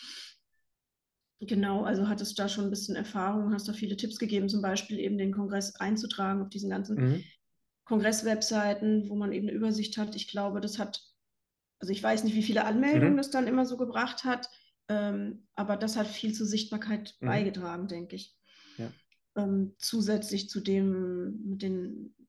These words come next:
Speaker 1: die Sprecher, die ja immer auch Werbung machen.
Speaker 2: Ja.
Speaker 1: Ähm,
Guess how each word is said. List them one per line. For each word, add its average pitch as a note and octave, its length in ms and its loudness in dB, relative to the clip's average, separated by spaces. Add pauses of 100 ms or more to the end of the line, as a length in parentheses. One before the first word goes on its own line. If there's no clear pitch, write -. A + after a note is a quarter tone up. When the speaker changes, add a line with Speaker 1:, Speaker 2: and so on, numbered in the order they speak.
(180)
Speaker 1:
die G#3 80 0
Sprecher, G3+ 400 -2
die F#3+ 140 0
ja F#3+ 120 0
immer F#3 180 -2
auch G3 140 -6
Werbung F#3+ 360 -4
machen. G3 400 -6
Speaker 2:
Ja. A#2 160 -4 (640)
Speaker 1:
Ähm, G3 560 -2